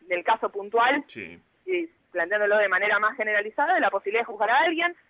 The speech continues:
Speaker 1: eh, y condenarlo,
Speaker 2: Sin
Speaker 1: establecer
Speaker 2: defenderse.
Speaker 1: una condena, claro, sin que esta persona tenga la posibilidad de defenderse.
Speaker 2: Mm.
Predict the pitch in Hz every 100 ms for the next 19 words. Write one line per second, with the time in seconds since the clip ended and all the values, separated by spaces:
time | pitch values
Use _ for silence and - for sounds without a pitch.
0 | _ _ - 180 170 160 156 - - -
1 | 190 220 311 294 320 415 _ _ - 131
2 | 190 - - 196 240 262 269 285 311 349
3 | 440 - 262 220 359 _ _ _ 311 302
4 | 330 330 330 330 - 359 370 320 285 294
5 | 269 233 226 220 247 262 233 202 202 202
6 | - 143 - 107 98